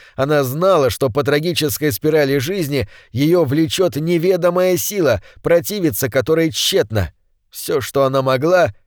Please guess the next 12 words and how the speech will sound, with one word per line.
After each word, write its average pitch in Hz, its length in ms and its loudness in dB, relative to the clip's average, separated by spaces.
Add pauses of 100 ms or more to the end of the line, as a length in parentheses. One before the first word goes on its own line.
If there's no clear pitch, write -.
(220)
терпеть 147 600 0
и 156 80 -2
страдать. 143 680 0 (300)
Ну 110 160 -2
и 123 100 0
по 135 140 0
возможности 131 840 0 (240)
мстить 139 520 -4
врагам, 151 540 2
чтобы 131 300 -2
собственное 139 680 -2
падение 147 580 2